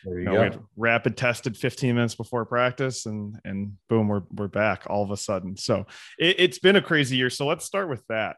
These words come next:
Speaker 2: Um, what, going into this season, what did you know as far as from the, the school side of things? What was the plan for the nescec going into the fall?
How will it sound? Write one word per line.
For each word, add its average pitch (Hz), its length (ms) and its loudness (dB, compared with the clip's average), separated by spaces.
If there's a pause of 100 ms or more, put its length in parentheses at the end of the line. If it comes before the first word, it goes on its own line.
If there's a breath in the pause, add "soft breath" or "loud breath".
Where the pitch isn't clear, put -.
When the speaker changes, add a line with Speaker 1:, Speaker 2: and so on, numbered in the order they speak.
(120)
Speaker 2:
Um, 98 520 -4 (1120 loud breath)
what, 123 440 2 (760 soft breath)
going 170 300 4
into 160 280 0
this 123 180 -4
season, 117 460 -4
what 127 220 -2
did 156 160 -2
you 139 120 -4
know 104 460 -4 (500)
as 120 160 -6
far 123 200 2
as 117 120 0
from 117 200 -4
the, 110 120 -2 (340)
the 123 140 -4
school 120 280 -2
side 104 240 0
of 98 140 -4
things? 104 240 -6
What 123 160 2
was 135 160 2
the 127 120 -4
plan 117 300 -2
for 113 120 -10
the 113 80 -6
nescec 107 560 -4
going 113 260 0
into 110 240 -4
the 92 80 -10
fall? 76 400 -8